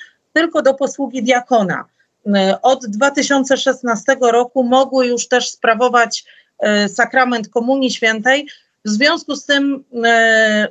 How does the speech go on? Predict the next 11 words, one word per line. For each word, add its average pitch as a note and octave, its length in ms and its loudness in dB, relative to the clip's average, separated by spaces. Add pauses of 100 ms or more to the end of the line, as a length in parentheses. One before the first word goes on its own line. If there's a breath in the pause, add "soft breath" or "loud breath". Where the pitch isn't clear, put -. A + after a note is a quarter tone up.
(280)
odprawiały C#4+ 600 2
nabożeństwa B3+ 800 -2
już F#3+ 200 -6
dużo A#3 300 -4
wcześniej D4 640 -2 (400 loud breath)
i C#4 380 2
od, A#3+ 340 0
e, A3+ 240 2
pięciu B3+ 460 -2
lat, A3+ 500 0
e, G3+ 480 0